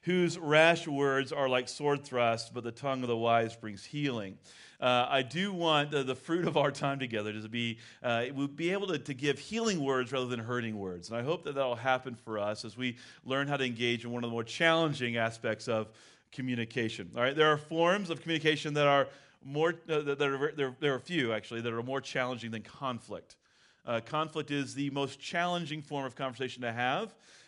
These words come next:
And the good news is that's what we're talking about today, so that's good. We'll talk about conflict. Good friends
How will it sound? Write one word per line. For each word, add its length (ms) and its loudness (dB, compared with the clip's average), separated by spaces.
And 260 -2
the 60 -6
good 160 -4
news 200 -4
is 200 0
that's 180 -6
what 80 -12
we're 80 -8
talking 300 -10
about 160 -10
today, 260 -4
so 140 -6
that's 160 -2
good. 240 -2
We'll 120 -4
talk 220 4
about 260 2
conflict. 540 -2
Good 160 0
friends 600 2